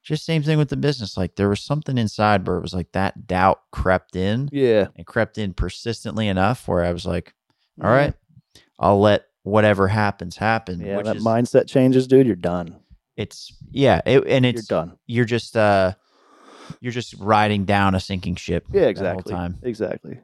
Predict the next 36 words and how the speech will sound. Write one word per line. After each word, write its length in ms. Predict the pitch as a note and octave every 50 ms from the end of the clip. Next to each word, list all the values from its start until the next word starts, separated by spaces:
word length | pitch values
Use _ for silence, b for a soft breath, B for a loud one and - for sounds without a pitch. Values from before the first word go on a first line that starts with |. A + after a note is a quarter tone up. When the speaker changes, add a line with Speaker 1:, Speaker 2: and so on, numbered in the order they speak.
| _
Speaker 2:
You 80 | - B2+
gotta 140 | B2+ A#2 A2
keep 140 | - A#2+ -
your 60 | A2 G#2
mind, 380 | G#2+ G#2 G#2+ G#2+ G#2 G#2+ A2 - _ _ _ _
mind 240 | - A#2 A2 A2+ A2+
right 200 | A2 A2 A2 -
and 120 | - A2+ A2
your 100 | G#2+ G#2+
mindset 440 | A2+ A2+ A2 A2 - - A2+ G#2+ - _ _ _ _ _ _ _ _ _ _ _ _ _ -
on 100 | B2 A#2
the 60 | A#2
right 160 | A#2 A#2 A2
course, 460 | - - A#2+ A#2+ A#2 A2 - - - - _ _ _ _ _ _ _ b b b b b b b
'cause, 260 | - B2+ A#2 A2+ G#2+ - _ _ _ _
yeah, 200 | - A#2 A2 G2+ - - _
you 80 | - B2
let 140 | B2+ A#2+ -
that 180 | B2 A2 G2+
doubt 200 | - G#2+ G#2+ G#2 -
take 200 | - A2+ A2 -
over, 200 | A#2 A#2 A#2+ B2
bro, 140 | B2 C3 A#2+
you're 120 | G2 F#2
done. 480 | - - F#2+ F2 F2 F2 E2+ E2 - _ _ _ _ _ _ _ _ _ _ _
It's 100 | - -
not 220 | C3+ C#3+ D#3 G3+ D#3+
<laughs> 0 |
good. 340 | F#3 F3 F#3+ E3+ - - - - - -
Speaker 1:
No. 340 | F#2+ G2 G2 F2+ E2 D#2+ G2+ B B B B
Speaker 2:
It's 160 | B - - -
toxic. 440 | - A#2 A#2+ C3+ - - G#2+ - _ _ _ - _ -
But, 220 | A#2 A2 A2 - - _ - B B B B B B
yeah, 120 | - G#3 G3+
I 40 |
think, 260 | F3+ - A3+ A3 -